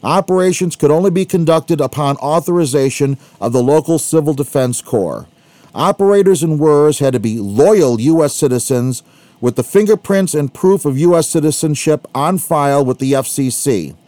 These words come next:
They also needed to have an F C C commercial or amateur license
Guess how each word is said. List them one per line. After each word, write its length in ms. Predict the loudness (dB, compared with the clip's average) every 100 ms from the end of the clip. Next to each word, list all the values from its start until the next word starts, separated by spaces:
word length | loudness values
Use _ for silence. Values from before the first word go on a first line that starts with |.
| _ _ -20 _ 0
They 160 | 2
also 360 | 2 2 2 0
needed 280 | 0 -2 -2
to 60 |
have 220 | 0 0
an 100 | 0
F 180 | -4 -6
C 180 | -4 -4
C 240 | -2 -2
commercial 680 | -2 -2 0 0 0 2 2
or 200 | 0 -2
amateur 460 | -2 0 -2 0 0
license 680 | 2 2 0 -2 -2 -4